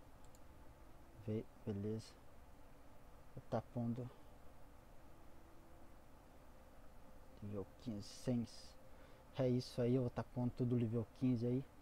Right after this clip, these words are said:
E vou tá fazendo outro vídeo aí com full nível quinze aqui em cima, ok? Valeu aí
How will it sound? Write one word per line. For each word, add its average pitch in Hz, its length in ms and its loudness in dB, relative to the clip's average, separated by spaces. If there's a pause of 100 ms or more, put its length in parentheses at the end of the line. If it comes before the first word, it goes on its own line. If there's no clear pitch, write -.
(420)
E - 20 6
vou 127 100 6
tá 143 140 6
fazendo 139 300 8
outro 139 240 6
vídeo 123 340 8
aí 127 60 10
com 131 340 6 (760)
full 160 260 8 (260)
nível 127 400 6
quinze 123 240 6
aqui 131 200 2
em 131 40 8
cima, 110 320 0
ok? 143 240 -2 (720)
Valeu 117 580 8
aí 127 300 8